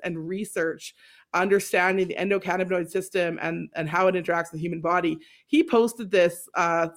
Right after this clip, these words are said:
thing saying that the endocannabinoid system is shared amongst most living creatures. Um, and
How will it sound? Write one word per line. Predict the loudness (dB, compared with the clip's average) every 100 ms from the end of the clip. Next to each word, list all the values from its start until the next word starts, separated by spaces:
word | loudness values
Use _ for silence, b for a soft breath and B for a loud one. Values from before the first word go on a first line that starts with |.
| 2
thing | 2 2
saying | 0 0 0 -2
that | 0
the | 2
endocannabinoid | 2 0 0 0 0 -2
system | -4 -4 -2
is | -4 -6
shared | 0 2 4 2 -2
amongst | -2 -4 -6 -2
most | 0 2 2
living | 2 2
creatures. | 0 -4 -4 -4 -6 -10 B B B B
Um, | 0 2 0 -4 -6
and | 0 0 0